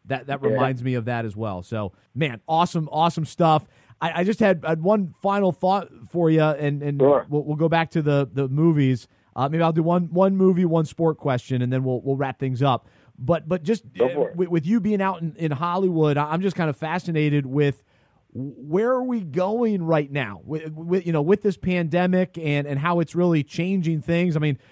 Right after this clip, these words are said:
Speaker 1: you know, you turn on T V shows are way different now. They're trying to make do, and,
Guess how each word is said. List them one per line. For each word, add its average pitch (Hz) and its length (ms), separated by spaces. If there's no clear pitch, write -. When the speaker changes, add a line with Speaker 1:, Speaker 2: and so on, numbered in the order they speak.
Speaker 1:
you 160 100
know, - 20
you 139 100
turn 180 200
on 165 220
T 185 220
V 196 140
shows 185 380
are 175 80
way 175 180
different 175 380
now. 175 260
They're 165 100
trying 170 240
to 160 60
make 160 280
do, 185 400
and, 120 120